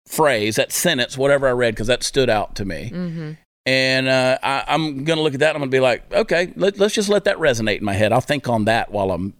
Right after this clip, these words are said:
Speaker 1: doing the dishes or the laundry or feeding the baby or whatever it may
Speaker 2: Yeah,
Speaker 1: be."
Speaker 2: I like that.
Speaker 1: And, and I'm not gonna beat myself up, 'cause again, it's not about quantity, it's about quality.
Speaker 2: Mm-hmm.
Speaker 1: What are you putting in your head? Again, garbage in, garbage out.
Speaker 2: Right.
Speaker 1: So,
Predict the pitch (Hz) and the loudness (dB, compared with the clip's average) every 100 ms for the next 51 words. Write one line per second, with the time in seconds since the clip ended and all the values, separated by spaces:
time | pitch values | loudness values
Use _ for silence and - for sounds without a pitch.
0 | _ _ - 131 139 113 113 110 117 107 | _ _ -4 0 0 0 0 -2 0 0
1 | 101 101 95 107 123 127 120 107 110 107 | 0 -2 -2 0 2 4 2 2 2 4
2 | 107 104 104 - - 139 120 104 107 101 | 4 2 -2 -10 -4 -2 0 0 2 2
3 | 104 104 131 131 117 92 104 - 139 131 | 0 2 4 4 2 -2 -2 0 -2 -4
4 | 139 143 151 - - - _ _ _ - | -8 -12 -14 -16 -20 -20 _ _ _ -4
5 | 196 175 202 185 202 208 185 160 175 165 | -4 -4 -4 0 2 2 2 0 0 0
6 | - 147 220 - 156 135 160 202 139 151 | 2 2 0 -2 -2 -2 -2 -2 -2 0
7 | 160 151 - 117 113 113 107 104 98 92 | 2 2 0 0 0 0 -2 -2 -2 -2
8 | - 95 87 110 139 156 143 135 123 170 | -2 -2 0 -2 -4 -10 -10 0 2 4
9 | 175 156 135 160 135 123 123 135 196 120 | 2 0 0 2 2 2 2 2 2 0
10 | 135 110 117 123 117 120 120 113 104 104 | -4 0 0 2 0 0 2 2 2 2
11 | 170 110 - 135 - - 139 123 | 2 0 -4 -6 -4 2 4 2